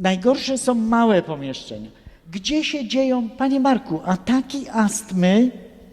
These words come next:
są w sypialni najczęściej w godzinach porannych.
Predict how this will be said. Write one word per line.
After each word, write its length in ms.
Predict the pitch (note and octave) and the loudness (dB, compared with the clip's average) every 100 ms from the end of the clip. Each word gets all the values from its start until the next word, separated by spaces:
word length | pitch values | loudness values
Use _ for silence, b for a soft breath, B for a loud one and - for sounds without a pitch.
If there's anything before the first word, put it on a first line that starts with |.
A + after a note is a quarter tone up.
| - _ _ b b b b | -20 _ _ b b b b
są 500 | - - B3 A#3+ B3+ - - | -10 0 2 2 0 -6 -6
w 60 | |
sypialni 920 | - D#4 - C4+ G#3+ E3+ F3 G3+ C4 C4 - - _ - | -2 0 0 0 0 0 -2 0 0 -2 -10 -20 _ -6
najczęściej 640 | C4+ C4+ C4 A#3+ - C#4+ | -4 0 2 2 0 -6
w 80 | A#3+ | -2
godzinach 480 | A3+ B3 C4 D4 D4 | -2 -2 0 0 0
porannych. 1000 | - D#4+ D#4+ C4+ F3+ C#3+ C3 A#2 G#2 - | 0 2 2 2 0 -2 -6 -8 -10 -18